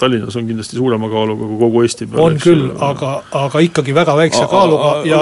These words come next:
Speaker 1: ma ei tahagi
Speaker 2: ja,
Speaker 1: vaielda.
Speaker 2: ja siis tulevadki sellised
Speaker 1: Jah.
Speaker 2: inimesed volikogusse, keda rahvas tegelikult ei ole
Speaker 1: No,
Speaker 2: tahtnud
Speaker 1: siin
Speaker 2: seal
Speaker 1: võib jälle
Speaker 2: näha.
Speaker 1: küsida seda, et kas see iseenesest ongi väga halb, et ta toob poliitikasse ju tegelikult uusi tegijaid juurde, et äkki mingi lootus, noh, ma ütlen idealistlikult, et äkki mingi lootus on, et tuleb uusi liikmeid juurde, sest et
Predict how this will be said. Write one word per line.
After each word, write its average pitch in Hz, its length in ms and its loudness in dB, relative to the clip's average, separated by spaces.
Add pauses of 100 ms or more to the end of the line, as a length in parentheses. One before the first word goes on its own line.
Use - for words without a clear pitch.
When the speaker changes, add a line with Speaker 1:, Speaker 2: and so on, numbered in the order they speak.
Speaker 1:
ma 190 100 2
ei 185 60 6
tahagi 156 160 4
Speaker 2:
ja, 147 60 6
Speaker 1:
vaielda. 143 240 4
Speaker 2:
ja 175 100 2
siis 208 100 0
tulevadki 196 520 2
sellised 208 420 -2
Speaker 1:
Jah. - 400 -4
Speaker 2:
inimesed 165 340 2
volikogusse, 170 600 0
keda 160 240 -2
rahvas 175 240 -2
tegelikult 147 480 -2
ei 139 80 -6
ole 131 80 -8
Speaker 1:
No, 160 80 4
Speaker 2:
tahtnud 151 240 -2
Speaker 1:
siin 208 80 4
Speaker 2:
seal 175 80 4
Speaker 1:
võib 165 80 4
jälle 170 80 4
Speaker 2:
näha. 156 100 -2
Speaker 1:
küsida 165 280 0
seda, 131 240 4
et - 100 -20
kas - 220 -2
see 127 260 0
iseenesest 127 560 -6
ongi 127 320 -6
väga 120 160 -4
halb, 151 260 2
et 110 140 -6
ta 117 80 -4
toob 127 240 -2
poliitikasse 131 560 -4
ju 120 80 -4
tegelikult 131 320 -4
uusi 120 160 -6
tegijaid 139 400 0
juurde, 117 320 -4
et 120 180 -6
äkki - 140 -6
mingi 123 160 -2
lootus, 139 400 0
noh, 135 100 -6
ma 127 160 -2
ütlen 117 220 -6 (160)
idealistlikult, 123 720 -2
et - 160 -12
äkki 120 160 -8
mingi 117 100 -6
lootus 143 380 0
on, 131 100 -2
et 101 100 -8
tuleb 165 280 2
uusi 117 240 0
liikmeid 113 320 0
juurde, 113 240 0
sest 107 240 -4
et - 120 -20